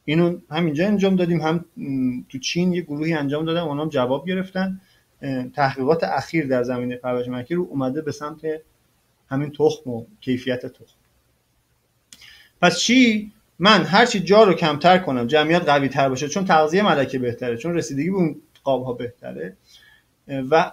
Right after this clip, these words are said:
فضا کمتره، فضا برای تخم‌ریزی کمتره، زنبورا میرن به این سمت که، اه،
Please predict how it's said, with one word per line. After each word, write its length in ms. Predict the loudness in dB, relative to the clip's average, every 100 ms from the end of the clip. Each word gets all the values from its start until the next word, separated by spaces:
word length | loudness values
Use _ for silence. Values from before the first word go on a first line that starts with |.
| _
فضا 320 | 0 2 2
کمتره، 840 | 2 -2 -2 -2 2 4 4 4 2
فضا 240 | -2 0 2
برای 120 | 2
تخم‌ریزی 420 | 0 -6 -6 -10
کمتره، 680 | -8 -8 -8 -8 -4 -4 -6 _ _ _ _
زنبورا 400 | -2 0 2 2
میرن 240 | 2 0
به 120 | -2
این 100 | -2
سمت 360 | -2 -4 -6 -8
که، 300 | -8 -8 -10 _ _ _ -14
اه، 160 | -10